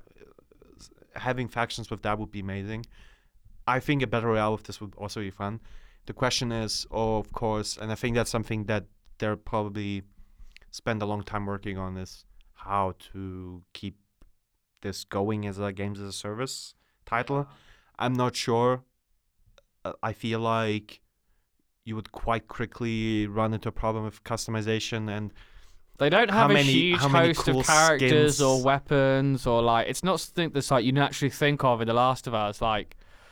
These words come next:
Speaker 2: you could take every character that speaks in The Last of Us Part Two and it'd be less than the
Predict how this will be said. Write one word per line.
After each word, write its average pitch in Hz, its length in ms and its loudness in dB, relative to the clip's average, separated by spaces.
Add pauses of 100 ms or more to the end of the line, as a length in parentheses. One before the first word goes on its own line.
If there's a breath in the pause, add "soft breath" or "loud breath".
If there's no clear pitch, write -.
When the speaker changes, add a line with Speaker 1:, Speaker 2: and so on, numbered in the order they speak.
(200 soft breath)
Speaker 2:
you 147 120 0
could 170 160 0
take 202 240 4
every 143 480 4
character 139 420 2
that 120 140 -2
speaks - 500 0
in 113 60 -4
The 117 80 0
Last 117 240 2
of - 60 -4
Us - 40 -10
Part 123 220 2
Two 127 140 2
and 110 100 2
it'd 104 100 -4
be 117 120 0
less 117 480 0
than 110 200 -4
the 107 240 -2